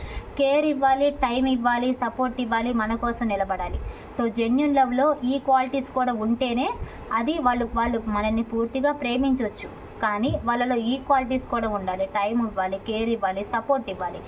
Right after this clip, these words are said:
ఇవన్నీ లేనప్పుడు వాళ్ళు మనల్ని ప్యూర్గా ప్రేమించినా కూడా వేస్టే కదా. ఒక వ్యక్తి ప్యూర్గా ప్రేమిస్తారు, కానీ వాళ్ళకి ఏంటి అంటే ముందు సిచ్యువేషన్స్ వస్తే కాసేపు ఆగుతారు, భయపడతారు, రారు, ఇబ్బంది పెడతారు. But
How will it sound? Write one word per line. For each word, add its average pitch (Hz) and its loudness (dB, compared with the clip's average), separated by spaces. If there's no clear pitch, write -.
ఇవన్నీ 262 2
లేనప్పుడు 277 2
వాళ్ళు 247 2
మనల్ని 240 2
ప్యూర్గా 269 2
ప్రేమించినా 233 -2
కూడా 233 -2
వేస్టే 208 -4
కదా. 196 0
ఒక 196 -2
వ్యక్తి 208 -2
ప్యూర్గా 254 2
ప్రేమిస్తారు, 226 -2
కానీ 233 0
వాళ్ళకి 233 0
ఏంటి 262 2
అంటే 254 2
ముందు 254 2
సిచ్యువేషన్స్ 262 0
వస్తే 240 -2
కాసేపు 240 -2
ఆగుతారు, 226 2
భయపడతారు, 214 0
రారు, 208 2
ఇబ్బంది 220 0
పెడతారు. 196 0
But 294 2